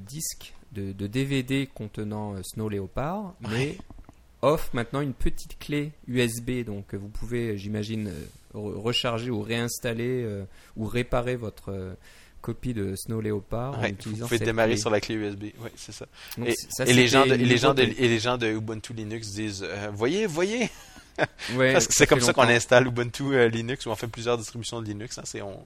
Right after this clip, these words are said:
Speaker 2: on met ça sur une clé U S B, puis on démarre sur la clé U S B. <laughs>
Speaker 1: Voilà, donc, euh, voilà, je pense que pour moi, c'est, c'est plus, c'est, c'est pas un prototype, mais presque. C'est, c'est vraiment, euh, une façon pour Apple de, de tester l'avenir, là, de, de mettre
Speaker 2: Ouais.
Speaker 1: une machine qui va, voilà, c'est un peu,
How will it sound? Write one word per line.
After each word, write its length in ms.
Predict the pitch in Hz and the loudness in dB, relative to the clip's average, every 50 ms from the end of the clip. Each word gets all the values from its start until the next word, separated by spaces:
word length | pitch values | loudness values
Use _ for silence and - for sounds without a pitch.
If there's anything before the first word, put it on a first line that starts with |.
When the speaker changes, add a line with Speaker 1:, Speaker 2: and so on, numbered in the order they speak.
| - - | -16 -14
Speaker 2:
on 80 | 110 110 | -10 -8
met 100 | 110 104 | -8 -8
ça 140 | - - 117 | -8 -8 -8
sur 160 | - - - | -8 -8 -8
une 80 | 113 104 | -8 -6
clé 140 | - 117 113 | -4 -4 -2
U 100 | 107 107 | -2 -4
S 100 | 101 101 | -6 -6
B, 140 | 107 117 131 | -6 -8 -8
puis 100 | - - | -6 -8
on 60 | 107 101 | -6 -6
démarre 240 | 101 101 101 104 | -4 -4 -4 -4
sur 100 | - - | -4 -6
la 100 | 95 98 | -6 -6
clé 120 | 104 104 101 | -6 -6 -6
U 120 | 101 101 | -6 -6
S 80 | 101 98 | -6 -8
B. 100 | 98 98 - - - - - - - - - - _ - | -10 -12 -14 -16 -20 -20 -20 -20 -20 -20 -20 -20 _ -12
<laughs> 60 | 117 - - - - | -12 -12 -12 -14 -4
Speaker 1:
Voilà, 340 | 117 117 113 104 101 98 - - | 0 2 2 2 2 0 -4 -4
donc, 260 | 113 120 127 120 - | -2 -2 -2 0 2
euh, 460 | 147 127 123 120 117 117 117 104 67 - - | 4 6 6 6 6 4 2 0 -2 -4 -2
voilà, 220 | - 131 135 139 | 4 6 6 6
je 80 | 135 - | 6 4
pense 180 | - 196 202 - | 0 -2 -2 -2
que 80 | - 175 | -2 -2
pour 200 | 151 - 165 170 | -4 -4 -4 -2
moi, 180 | 175 190 226 | 0 0 0
c'est, 220 | 233 - - 156 143 | 0 0 -2 -2 -2
c'est 160 | - 156 147 | -2 -4 -4
plus, 200 | - - 254 240 | -4 -6 -4 -4
c'est, 440 | - - - - - 135 - - 135 | -2 -2 -4 -4 -6 -8 -8 -8 -8
c'est 220 | 131 - 147 143 - | -6 -8 -8 -10 -6
pas 160 | - - 196 | -2 -2 0
un 80 | 202 185 | 0 0
prototype, 640 | - - 190 180 - - 165 156 - - 196 - | 0 2 2 2 2 2 -2 -2 -2 -6 -6 -2
mais 100 | 156 143 131 | 0 -2 0
presque. 420 | - - - 143 131 - - - | 0 0 2 2 2 2 0 -4
C'est, 120 | - 127 117 | -6 -6 -4
c'est 160 | - - 135 | -2 -2 -4
vraiment, 480 | 120 127 135 139 156 170 175 165 151 127 | -2 -2 -4 -4 -2 -2 -2 -2 -2 -2
euh, 160 | 117 110 107 | -2 -2 -2
une 80 | 107 107 | -4 -4
façon 340 | - - 131 123 - 156 156 | -6 -6 -6 -4 -4 -6 -8
pour 180 | - - 117 | -6 -2 -2
Apple 440 | 110 110 107 - 139 135 147 151 139 123 | -2 -2 0 -2 -2 -2 -2 -2 -4 -6
de, 300 | 107 107 104 101 101 95 | -6 -4 -4 -4 -6 -6
de 140 | - 104 107 | -6 -6 -6
tester 480 | 104 - - 135 127 - - - 151 139 | -6 -2 -2 -2 0 0 0 0 0 2
l'avenir, 460 | 135 120 113 110 117 120 120 117 110 | 2 2 2 0 -2 -4 -4 -4 -4
là, 100 | 98 - | -6 -8
de, 140 | 95 101 101 | -8 -10 -10
de 80 | 101 101 | -6 -4
mettre 140 | 110 120 104 | -2 -2 -2
Speaker 2:
Ouais. 60 | - | -2
Speaker 1:
une 100 | 127 123 | -2 0
machine 400 | 117 117 117 - - 147 147 147 | 0 0 0 -2 -2 -4 -4 -6
qui 160 | - - 117 | -6 -8 -6
va, 340 | 107 107 107 107 101 101 98 98 | -4 0 0 0 2 0 0 -2
voilà, 220 | 107 107 110 104 | -2 -2 -2 -2
c'est 140 | 104 - - | -2 -2 -2
un 60 | 117 | -2
peu, 360 | 117 - 143 151 147 139 120 | -2 -2 -2 0 0 -2 -2